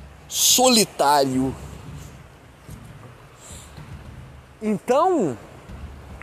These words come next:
você não escolhe, você não escolhe ser um lobo solitário.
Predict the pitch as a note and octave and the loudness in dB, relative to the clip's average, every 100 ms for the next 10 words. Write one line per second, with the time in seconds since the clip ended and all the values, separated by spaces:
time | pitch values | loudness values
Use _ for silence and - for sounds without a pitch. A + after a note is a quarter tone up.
0 | - B2 - F#3 C4 B3+ - - - - | -10 -4 0 0 2 4 4 4 4 4
1 | - - - G3+ G#3 - D#3+ - - - | 2 0 4 6 8 6 2 -2 -12 -16
2 | - - - - - - - - D3 - | -18 -16 -16 -16 -18 -20 -18 -6 -2 0
3 | G3+ - F#3 A#3+ D#4 B3 - - A3+ G#3 | 0 0 2 4 4 4 2 2 2 4
4 | - G3 G3+ F#3 F#3 E3+ - E3 D3+ A2 | 4 6 6 6 6 4 2 0 0 0
5 | F#2 | 0